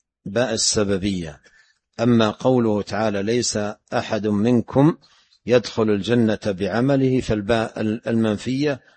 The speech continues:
باء العوض. يعني، آه، عندنا باءان، باء في قوله، آه، ومثلًا قوله: "و-، وتلك الجنة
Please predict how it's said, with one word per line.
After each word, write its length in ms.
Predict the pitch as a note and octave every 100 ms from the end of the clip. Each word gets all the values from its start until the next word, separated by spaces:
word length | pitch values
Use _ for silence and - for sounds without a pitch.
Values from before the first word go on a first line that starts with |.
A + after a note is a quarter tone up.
| -
باء 260 | G2 B2 A2+
العوض. 440 | G2 G#2+ G2 F2+ - _ _ _ _ _ _ _ _ _ _ _ _ _ _ _ _ _ _ -
يعني، 340 | G2 G#2 G#2
آه، 440 | A2 A2 G2 F#2 A2
عندنا 360 | B2+ A#2 A2
باءان، 600 | F#2+ A#2 G#2+ G#2+ F#2+ D#2 - _ _ _ _ _ _ _ _ _ _ _ _
باء 260 | F#2 A2 G#2+
في 180 | - G#2
قوله، 540 | A2+ A#2+ A2+ A#2 F2 - _ _ _ _ _ _ _ _ _ _ _ _ -
آه، 260 | F#2+ F#2 F#2
ومثلًا 640 | G2+ G#2+ G2 G#2 A2 G2+
قوله: 380 | G2 A2 A2+ G2+
"و-، 340 | G2 G2 G2+
وتلك 400 | G2+ - A#2+ -
الجنة 600 | G#2+ G#2 F2+ A2+ A2 G#2